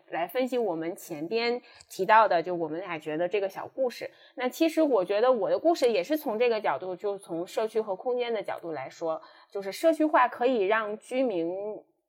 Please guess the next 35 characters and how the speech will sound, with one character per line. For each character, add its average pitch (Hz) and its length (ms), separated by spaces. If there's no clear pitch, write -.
更 262 220
快 269 260
地 202 140
融 165 300
入 269 200
到 190 320
这 185 200
个 135 340
生 226 240
活 185 140
圈 240 280
子 226 120
里 170 200
边， 117 220
这 269 140
种 196 160
归 311 180
属 294 220
感 180 260
也 151 120
会 180 180
提 151 240
升。 160 340
就 269 140
是 254 180
也 220 220
可 277 180
能 196 160
是 262 160
这 269 140
种 185 220
融 175 240
入 285 100
感 175 220
和 180 360